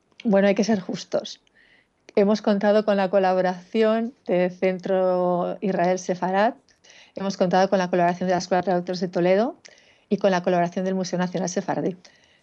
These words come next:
Pero el Instituto Cervantes no ha sido un colaborador. El Instituto Cervantes ha sido, con la Universidad de Castilla-La Mancha, los promotores, eh, mano a mano del curso. O sea, es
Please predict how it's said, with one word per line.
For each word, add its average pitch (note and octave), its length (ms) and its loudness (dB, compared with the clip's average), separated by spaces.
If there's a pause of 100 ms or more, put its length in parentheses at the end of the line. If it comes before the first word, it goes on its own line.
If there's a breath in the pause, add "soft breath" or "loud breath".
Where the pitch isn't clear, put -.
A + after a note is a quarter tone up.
Pero F#3 200 4
el F#3 100 4
Instituto F#3+ 640 2
Cervantes F3+ 560 -4
no F3+ 80 -2
ha F3+ 40 -2
sido F#3 160 0
un F3+ 80 -4
colaborador. E3 640 -2 (520 soft breath)
El F#3 100 -4
Instituto F3+ 260 0
Cervantes F3+ 540 -2
ha F3+ 140 -4
sido, F3+ 520 0 (420)
con F3 520 -2
la E3+ 100 0
Universidad E3 280 -4
de F#3 60 0
Castilla-La F3+ 260 -2
Mancha, F3+ 520 -4 (260 soft breath)
los F3+ 160 -4
promotores, F3+ 800 0 (440)
eh, F3+ 240 0
mano F3+ 260 0
a F3+ 60 0
mano F3+ 280 0
del E3+ 180 0
curso. - 380 -6
O - 520 -20
sea, F#3 120 2
es F#3 100 0